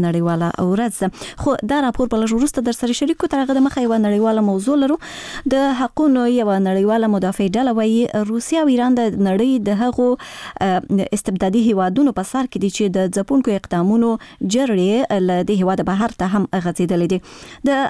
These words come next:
ازادۍ کور په راپور کې راغلي دي چې تهران او کرملن خپل وګړي په بهر کې په نښه کوي. په راپور کې د منځنۍ اسیا د پنځو هیوادونو په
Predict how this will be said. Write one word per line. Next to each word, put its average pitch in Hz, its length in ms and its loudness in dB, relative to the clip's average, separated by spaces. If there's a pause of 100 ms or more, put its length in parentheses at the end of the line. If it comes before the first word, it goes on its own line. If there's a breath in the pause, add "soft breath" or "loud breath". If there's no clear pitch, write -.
ازادۍ 302 260 0 (100)
کور 302 200 0
په 277 160 2
راپور 254 340 0
کې 196 160 0
راغلي 196 300 0
دي 185 80 2
چې 185 320 -2
تهران 247 400 2
او - 20 2 (120)
کرملن 262 360 2 (280 loud breath)
خپل 254 200 0
وګړي 226 360 0
په 208 120 -2
بهر 208 320 -2
کې - 140 -8
په 165 100 0
نښه - 240 -4
کوي. 180 140 0 (340 loud breath)
په 294 100 2
راپور 277 240 0
کې 262 140 -2
د 226 100 2
منځنۍ 226 320 2 (120)
اسیا 214 340 0
د 196 100 2 (140)
پنځو 196 340 2
هیوادونو 190 440 0
په - 20 0